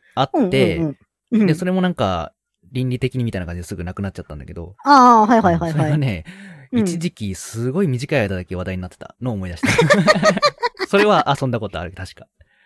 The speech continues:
Speaker 2: あー、で、ちょっと乗っ取られてる風に見えるみたいな感じなの？
Speaker 1: な、どんなんだったかな？本当になんか、いつの話だ、あれ。<laughs>
Speaker 2: Twitter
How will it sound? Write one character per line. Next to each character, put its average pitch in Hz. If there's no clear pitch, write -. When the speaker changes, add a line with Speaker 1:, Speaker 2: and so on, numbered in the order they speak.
Speaker 2:
あ 247
ー、 -
で、 330
ち 339
ょ 311
っ -
と 262
乗 226
っ -
取 285
ら 285
れ 277
て 285
る 285
風 370
に 349
見 285
え 254
る 190
み 160
た 170
い -
な 165
感 160
じ 165
な 147
の？ 120
Speaker 1:
な、 135
ど 233
ん -
な 392
ん 233
だ 143
っ -
た 131
か 107
な？ 107
本 185
当 202
に 190
な 175
ん 156
か、 104
い 131
つ -
の 160
話 98
だ、 71
あ -
れ。 95
<laughs> -
Speaker 2:
Twitter 160